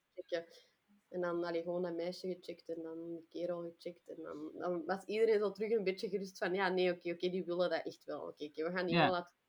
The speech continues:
Speaker 1: sorry, sorry.
Speaker 2: <laughs>
Speaker 1: Maar allee, dat, dat voelde wel veilig. Of, ja, of omgekeerd ook, hè. Soms heb je ook eens een, een moment van schaamte of zo, hè. Allee, dat heb ik ook al wel eens meegemaakt. Dat ik gewoon denk, oh nee, ik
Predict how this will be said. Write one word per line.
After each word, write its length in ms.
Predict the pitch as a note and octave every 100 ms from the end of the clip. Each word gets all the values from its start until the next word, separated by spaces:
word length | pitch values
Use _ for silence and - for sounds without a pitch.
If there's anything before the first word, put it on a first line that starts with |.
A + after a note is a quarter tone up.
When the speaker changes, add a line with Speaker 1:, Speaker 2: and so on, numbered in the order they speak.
| _
Speaker 1:
sorry, 400 | - F3 F3+ F3
sorry. 420 | F3 D3+ D#3 D#3+ - _ - - _ -
Speaker 2:
<laughs> 600 | - E3+ - - - - _ _ _ _
Speaker 1:
Maar 140 | G3+ F#3
allee, 420 | F#3+ F3+ D#3 D#3+
dat, 460 | - F#3+ F3+ F3+ -
dat 160 | F#3+ F#3
voelde 220 | F#3 F3+
wel 180 | F#3 F3
veilig. 360 | E3+ E3 F#3
Of, 160 | F3+ F3
ja, 180 | - F3
of 100 | F#3+
omgekeerd 520 | F3+ G#3 A#3 G#3+ G3
ook, 140 | F#3+ B3
hè. 120 | C4+
Soms 260 | C#4 B3 A#3+
heb 100 | G3
je 60 |
ook 140 | F#3+ G#3+
eens 100 | G3
een, 200 | F#3+ F3
een 100 | F3+
moment 360 | F3 F3 F#3
van 140 | F#3 F3+
schaamte 540 | - F3 F3 B3+ C4
of 120 | F#3 F3
zo, 240 | - F3+
hè. 60 | A3+ D#4 _ _ F3+
Allee, 140 | E3+
dat 160 | E3 _
heb 100 | F#3
ik 220 | _ _
ook 100 | -
al 100 | G#3
wel 100 | G#3+
eens 160 | G#3+ G#3
meegemaakt. 540 | G#3+ G#3+ A#3+ B3 C4
Dat 100 | G3
ik 60 | F#3
gewoon 160 | F3+ F#3
denk, 200 | F#3 F#3
oh 140 | F3+
nee, 240 | F3+ F3+
ik 100 | F3